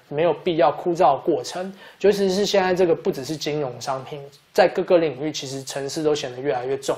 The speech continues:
要，所以在修程式的时候，希望大家可以认真一点，把这个程式的基础打好。那举一些例子，像 Excel，大家应该都用过 Excel，在高中的时候，你可能会拉拉表单啊，做作业的时候算算加总啊，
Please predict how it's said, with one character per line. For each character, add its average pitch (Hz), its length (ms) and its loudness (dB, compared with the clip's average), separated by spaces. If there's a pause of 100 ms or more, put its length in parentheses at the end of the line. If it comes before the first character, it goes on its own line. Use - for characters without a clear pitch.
要， 139 160 0 (300)
所 160 120 -2
以 147 60 4
在 156 200 2 (200)
修 175 240 2
程 143 200 -4
式 147 120 -4
的 135 40 -2
时 123 60 -6
候， 135 80 -4
希 143 140 -4
望 139 120 -4
大 131 160 0
家 127 60 -10
可 143 80 -6
以 131 80 -6
认 139 160 -2
真 135 220 -8
一 - 20 -8
点， 139 140 -8
把 127 100 -14
这 147 120 -2
个 143 40 -2
程 143 240 -12
式 143 200 -4
的 123 80 -4
基 151 200 -8
础 135 160 -8
打 127 120 -6
好。 - 360 -6 (1300)
那 214 120 4
举 160 180 -2
一 156 180 -2
些 196 200 4
例 208 180 6
子， - 140 -8
像 180 120 -6 (120)
Excel， 170 340 4 (420)
大 220 120 8
家 220 100 12
应 220 80 8
该 220 100 10
都 208 140 10
用 190 160 10
过 175 140 6
Excel， 135 360 -2
在 143 80 0
高 143 200 0
中 147 160 -2
的 127 80 -12
时 - 80 -8
候， 135 80 -4
你 151 60 -4
可 151 80 -2
能 143 100 -2
会 151 100 0
拉 165 160 8
拉 175 140 10
表 135 180 2
单 160 220 2
啊， 165 260 4
做 180 140 0
作 170 180 2
业 170 120 6
的 156 60 6
时 170 140 0
候 170 260 6
算 165 280 0
算 165 180 2
加 170 220 8
总 131 200 -2
啊， 135 320 -6